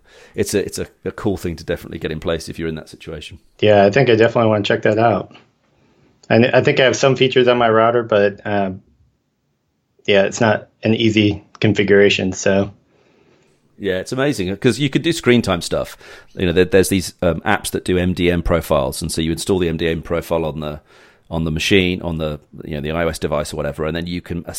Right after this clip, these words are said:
Speaker 1: I mean, all it really allows you to do is turn off third-party stuff. So if I turn off one of the kids' phones, effectively all that happens is all of the third-party apps disappear, and it's just the stock apps without Safari. You know, they can literally,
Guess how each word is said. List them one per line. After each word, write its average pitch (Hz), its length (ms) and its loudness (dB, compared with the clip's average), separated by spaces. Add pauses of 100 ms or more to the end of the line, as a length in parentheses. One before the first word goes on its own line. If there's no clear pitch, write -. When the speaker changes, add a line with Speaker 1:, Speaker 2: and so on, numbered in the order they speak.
(120)
Speaker 1:
I 117 60 -4
mean, 117 140 0
all 131 200 4
it 113 100 2
really 95 220 0
allows 87 300 -2
you - 60 -12
to - 60 -14
do 87 120 -4
is 78 100 -6
turn 82 320 -4
off 76 140 -8
third-party 82 480 -6
stuff. - 340 -14 (380)
So 101 140 -4
if 90 100 -2
I 87 80 2
turn 92 380 -4
off - 340 -12
one 92 140 -10
of 82 40 -10
the 85 60 -12
kids' - 240 -8
phones, 76 500 -8 (300)
effectively 90 480 -4
all 80 160 -8
that - 120 -12
happens 85 300 -8
is 78 280 -10
all 101 320 0
of 87 80 -8
the 85 80 -12
third-party 90 500 -4
apps 82 160 -12
disappear, 82 580 -8
and 90 120 -12
it's - 100 -16
just - 160 -10
the - 80 -14
stock - 260 -8
apps - 360 -10 (140)
without 82 280 -6
Safari. 71 640 -10
You 80 80 -10
know, 78 180 -10 (360)
they 85 120 -4
can 87 160 -6
literally, 82 460 -6